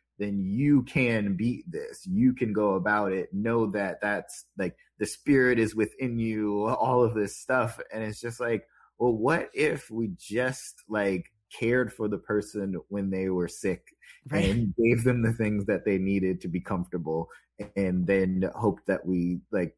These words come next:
Speaker 1: that they come out on the other side of it? Like,
Speaker 2: Right,
Speaker 1: what if
Speaker 2: and
Speaker 1: we
Speaker 2: ex-
Speaker 1: just did that?
Speaker 2: Yeah, and accepted that people die from this thing, and that you're dying from,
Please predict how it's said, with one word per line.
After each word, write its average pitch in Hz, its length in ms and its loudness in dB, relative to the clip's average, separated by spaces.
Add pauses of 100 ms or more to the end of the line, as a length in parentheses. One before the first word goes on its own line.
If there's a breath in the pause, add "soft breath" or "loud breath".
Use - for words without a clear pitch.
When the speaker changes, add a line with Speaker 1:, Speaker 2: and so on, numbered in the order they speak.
Speaker 1:
that 101 160 0
they 92 80 0
come 92 220 -2
out 90 160 0
on 87 140 -2
the 85 120 -2
other 82 180 -2
side 73 280 -8
of - 100 -10
it? - 180 -14
Like, 87 100 -2
Speaker 2:
Right, 180 160 4
Speaker 1:
what 107 120 6
if - 20 4
Speaker 2:
and 107 100 2
Speaker 1:
we 107 60 4
Speaker 2:
ex- 78 140 0
Speaker 1:
just - 220 -8
did 101 120 0
that? - 200 -14 (240)
Speaker 2:
Yeah, 214 240 -2
and 240 120 4
accepted 202 680 -4 (160 loud breath)
that - 160 0
people 175 280 0
die 135 260 0
from 185 220 -4
this 180 200 -6
thing, 190 360 -6
and 156 160 -2
that 139 160 -8 (180)
you're 147 200 -2
dying 147 560 0
from, 131 440 -6